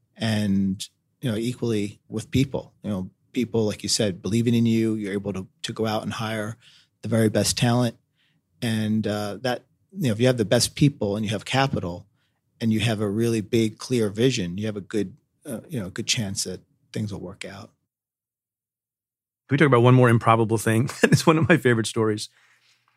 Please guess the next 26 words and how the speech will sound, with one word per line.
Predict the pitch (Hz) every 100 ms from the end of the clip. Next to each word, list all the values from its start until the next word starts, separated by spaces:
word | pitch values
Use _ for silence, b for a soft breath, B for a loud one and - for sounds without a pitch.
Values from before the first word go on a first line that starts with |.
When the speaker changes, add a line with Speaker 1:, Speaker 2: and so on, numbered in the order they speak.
| _ _ _ _ _ -
Speaker 2:
before | 120 107 107
we |
talk | 107 104 98
about | 98 92 - _ _ _ _
your | 98
city | 92 104 98
project. | - 101 98 98 98 _ _ _ _ _ _ _ _ _ _
And | 104 104 - -
I |
think | 113 120
people | 107 104
find | 107 98
this |
hard | - 98
to | 95
believe. | 98 95 85 _ _ _ _ _ _ -
You | 135 214
at | 165
one | 143 139
point | - 117 104 - - _ _ _ _ _ _ _ _ _ _ _
qualified | - 151 165 156 135 127 123 139 _ _
for | -
the | 110
national | 110 113 117 - 107 104 - _ _ _ _ _
bobsled | 117 104 107 - 98 95
team. | - 95 98